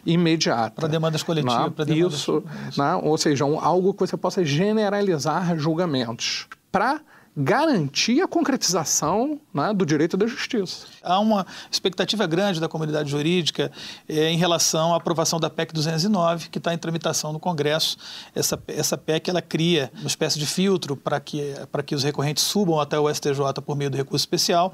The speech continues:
Speaker 2: Os recorrentes vão ter que passar a demonstrar, se aprovada essa, essa proposta, a relevância das questões de direito federal, infraconstitucional, pra poder chegar até o S T J. O senhor acha que essa medida será suficiente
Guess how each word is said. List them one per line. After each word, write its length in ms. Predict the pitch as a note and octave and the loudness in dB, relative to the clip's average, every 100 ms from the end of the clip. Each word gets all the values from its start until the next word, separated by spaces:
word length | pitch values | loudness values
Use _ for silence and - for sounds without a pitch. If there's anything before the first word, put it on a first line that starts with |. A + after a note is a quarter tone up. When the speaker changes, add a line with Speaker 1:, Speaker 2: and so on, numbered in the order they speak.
| - | -4
Speaker 2:
Os 160 | E3+ | -6
recorrentes 400 | D3 E3 D3+ D3+ | -2 -2 -2 -2
vão 120 | E3 D3+ | -4 -4
ter 140 | D#3 | -6
que 80 | - | -2
passar 280 | D3+ - D3+ | -4 -2 -2
a 40 | |
demonstrar, 540 | D3+ D3 - D3 D#3 - - - - | 0 -2 -2 0 -2 -2 -14 -18 -6
se 220 | - D3 | -2 0
aprovada 440 | C#3 C#3 C3 C3 | 0 0 0 0
essa, 200 | C#3 - C#3 | 0 0 -2
essa 240 | C#3+ D3 | -2 -2
proposta, 640 | C#3+ D3 D3+ D#3 - F3 E3+ - - | -2 -2 0 0 0 -2 -4 -8 -8
a 100 | - | -2
relevância 600 | E3 A#3 G3+ D3 G#3 G#3+ | 2 2 2 2 2 0
das 140 | D#3+ - | -2 0
questões 600 | D3 - D3+ D3+ D3 - - - - | 0 0 0 0 0 -4 -10 -16 -4
de 140 | C#3+ | -2
direito 320 | C#3+ C#3+ C#3+ | 0 0 -2
federal, 480 | - F3 F#3+ F3+ F#3 | -2 0 2 2 0
infraconstitucional, 680 | D#3+ D#3+ F3 E3 - E3+ E3 | -2 -4 -4 -2 0 0 0
pra 140 | F3+ | 0
poder 240 | F#3 D#3+ | -2 0
chegar 360 | F3 G3 D#3 D3+ | 0 0 0 0
até 120 | C#3+ | 2
o 80 | D3 | 0
S 140 | D3 | 0
T 120 | - C#3+ | -2 -2
J. 320 | C#3 C3+ - - - | 0 -2 -6 -16 -12
O 40 | G#3 | -6
senhor 220 | - G3+ | 0 0
acha 180 | F#3+ F#3+ | 0 -2
que 80 | |
essa 120 | F#3 F#3 | -2 -2
medida 300 | E3 E3+ D#3 | -2 -2 -2
será 240 | E3+ E3 | -2 -2
suficiente 680 | - G#3 G3 - E3+ E3+ - | -4 -4 -2 0 0 -2 -4